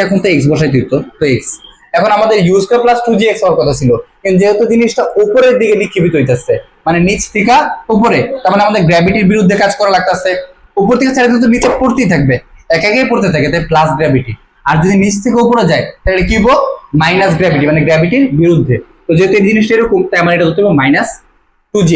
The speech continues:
এক্স। বুঝতে পারছো? তো আমার এখানে এম ভি স্কয়ার, ভি স্কয়ারের জায়গায় আমি সুন্দর করে এই মানটা বসাই দিই। কোনটা? হ্যাঁ, ভি স্কয়ার মানটা কোনটা? এই ইউ স্কয়ার মাইনাস টু জি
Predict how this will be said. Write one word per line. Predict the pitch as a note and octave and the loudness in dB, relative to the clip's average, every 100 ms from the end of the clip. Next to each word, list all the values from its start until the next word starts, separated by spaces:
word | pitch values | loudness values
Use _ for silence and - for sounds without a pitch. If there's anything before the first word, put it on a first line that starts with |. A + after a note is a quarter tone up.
| A#2 | 0
এক্স। | G2 - - - _ _ _ - | -4 -6 -8 -12 _ _ _ -6
বুঝতে | E3+ A3+ | 0 2
পারছো? | A#3+ A#3+ C#3+ D3 D3 C4 B3+ _ - - - - _ _ _ - | 2 2 -2 -2 -6 -8 -12 _ -18 -14 -14 -16 _ _ _ -2
তো | F#3 | 0
আমার | G#3 G#3+ | 2 0
এখানে | A#3 G#3+ F3+ F#3 | 0 0 0 0
এম | F#3+ | 2
ভি | A3 A3 | 2 0
স্কয়ার, | E3+ C#3+ C#3 | 0 2 2
ভি | F3+ | 0
স্কয়ারের | F3+ A3 G3+ | 0 2 2
জায়গায় | G#3+ G3+ | 2 0
আমি | G3+ | 0
সুন্দর | G3+ A3 A3+ | 2 2 0
করে | G#3+ | 0
এই | F3 | 2
মানটা | D#3 D3 C#3+ | 2 0 0
বসাই | C#3 B2+ | 0 -2
দিই। | A2 - - _ | -4 -10 -18 _
কোনটা? | F#3 F#3 B3+ - D4+ C5+ - - - - - - - | 0 0 0 -2 -6 -8 -12 -20 -20 -20 -20 -20 -6
হ্যাঁ, | C#3+ C3+ C3 | -2 2 2
ভি | D#3+ | 0
স্কয়ার | F3+ D3 | 0 0
মানটা | C3+ C3 B2+ | 2 0 -2
কোনটা? | E3+ F3 B3 - - _ _ - | -2 0 -2 -2 -10 _ _ 0
এই | C3+ C#3 | 2 2
ইউ | E3 E3+ | 2 0
স্কয়ার | - G#3+ A#3+ F#3 | -2 -2 0 0
মাইনাস | D3+ D#3+ B3 B3+ - | 0 2 0 -2 -2
টু | D#3+ | 0
জি | D3+ | 2